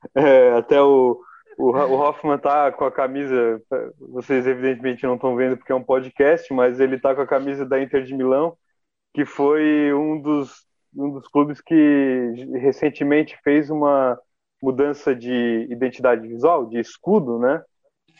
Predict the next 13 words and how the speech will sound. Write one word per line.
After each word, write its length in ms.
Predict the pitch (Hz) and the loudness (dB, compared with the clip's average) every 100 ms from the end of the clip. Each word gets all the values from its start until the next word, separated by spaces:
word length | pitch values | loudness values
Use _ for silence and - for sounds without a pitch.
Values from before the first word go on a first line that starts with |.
| - - | -20 -4
É, 640 | 127 127 127 127 123 123 - | 0 2 4 2 2 0 -2
e 100 | 135 | -4
causou 540 | 160 151 135 147 160 | -2 -2 0 0 0
bastante 840 | 151 151 147 151 160 160 180 180 180 | -2 -6 -6 -6 -6 -6 -2 0 -2
discussão 540 | - - 170 - 180 | -4 -6 -4 0 0
na 100 | 180 | 0
internet, 600 | 170 170 156 160 175 170 | 0 0 0 0 -2 -4
como 520 | - 139 139 135 131 | -6 -4 -2 0 0
há 100 | 127 | 0
três, 640 | 120 139 143 143 139 _ - | -2 -2 -2 -2 -8 _ -4
quatro 320 | 156 165 160 | -2 -2 -2
anos 160 | 156 143 | -2 0
atrás, 540 | 139 147 147 135 - | 0 2 2 0 -6